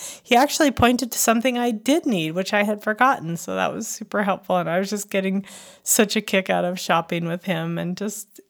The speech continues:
if I, again, if I just savor that moment and just really focus in on him and his experience of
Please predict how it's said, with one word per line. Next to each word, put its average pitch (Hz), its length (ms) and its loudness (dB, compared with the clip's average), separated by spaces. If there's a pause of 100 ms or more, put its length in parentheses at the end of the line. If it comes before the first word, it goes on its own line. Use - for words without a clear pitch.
(100)
if 214 100 -4
I, 196 240 2
again, 254 320 -2
if 214 100 -4
I 196 100 2
just 190 220 -2
savor 180 320 0
that 202 240 2
moment 185 600 -2 (480)
and 202 180 0
just 190 300 -2
really 180 680 0
focus 196 420 -2
in 180 200 -2
on 170 180 -2
him 175 540 -2 (160)
and 160 440 -4 (640)
his 190 280 0
experience 185 720 -2
of 165 160 -6